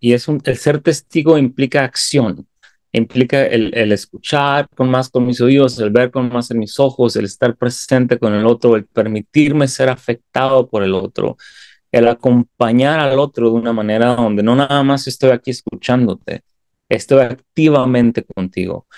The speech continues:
y comunico el estar contigo, comunico lo que veo, te hago saber que estoy presente, no nada más con palabras, con acciones, con presencia y que, que creo lo que me dices, ¿no? Que es esta parte de validar la experiencia, es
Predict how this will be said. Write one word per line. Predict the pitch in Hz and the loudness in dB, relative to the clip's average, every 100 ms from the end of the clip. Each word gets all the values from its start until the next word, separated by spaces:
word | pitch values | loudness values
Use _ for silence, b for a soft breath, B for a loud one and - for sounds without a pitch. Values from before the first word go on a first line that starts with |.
| B B | B B
y | 123 | -2
comunico | 123 131 127 135 156 156 143 | 0 2 2 4 2 2 2
el | 120 | 2
estar | 110 - 101 | 0 -4 -6
contigo, | - 98 98 92 90 | -6 -8 -2 -2 -2
comunico | - 104 110 127 127 117 | -2 0 4 4 2 0
lo | 98 | -2
que | 95 | -2
veo, | 92 90 | -4 -4
te | - 120 | -2 0
hago | 135 | 0
saber | 127 113 117 135 143 127 | -2 -2 2 2 0 -6
que | |
estoy | 107 110 101 | -6 -4 -4
presente, | 104 - 95 95 110 | -6 -4 -4 -2 -2
no | 123 | 2
nada | 156 151 | 2 0
más | 156 | -2
con | 147 127 | -8 -4
palabras, | 104 117 147 120 120 - | -2 -2 -2 -4 -6 -8
con | 90 | -10
acciones, | 92 - 147 143 120 - | -10 -4 0 2 2 0
con | 101 90 | -4 -4
presencia | 104 - 131 131 131 - 50 - b b _ | -6 -2 0 0 -2 -8 -8 -10 b b _
y | 139 160 190 - _ _ _ _ _ | 2 4 2 -2 _ _ _ _ _
que, | 135 131 - _ | -2 -2 -4 _
que | 131 - | -4 0
creo | 170 175 185 127 90 - _ _ _ | 2 4 4 2 0 -10 _ _ _
lo | 117 117 | 0 0
que | 107 | -2
me | 101 | -4
dices, | 90 - - - - - _ | -4 -8 -14 -16 -16 -20 _
¿no? | 113 117 120 | -2 -2 0
Que | |
es | 120 | -2
esta | 117 117 | -2 -4
parte | - 117 - 117 | -2 -6 -2 2
de | 107 | 2
validar | 98 101 107 | 2 0 0
la | 117 | -2
experiencia, | 123 - 104 107 110 110 113 107 | -4 -4 -4 0 0 2 0 0
es | 113 - | -2 -6